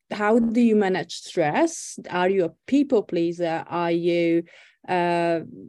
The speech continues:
able to set boundaries with, with, with yourself and with other people? Are you, um,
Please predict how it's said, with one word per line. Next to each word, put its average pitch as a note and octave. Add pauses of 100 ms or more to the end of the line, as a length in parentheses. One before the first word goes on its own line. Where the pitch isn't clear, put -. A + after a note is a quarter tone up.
(280)
able F#3
to F3
set E3
boundaries G3
with, E3
with, E3
with D#3
yourself A#3
and E3
with D#3
other G#3
people? F3 (380)
Are F3+
you, E3+
um, E3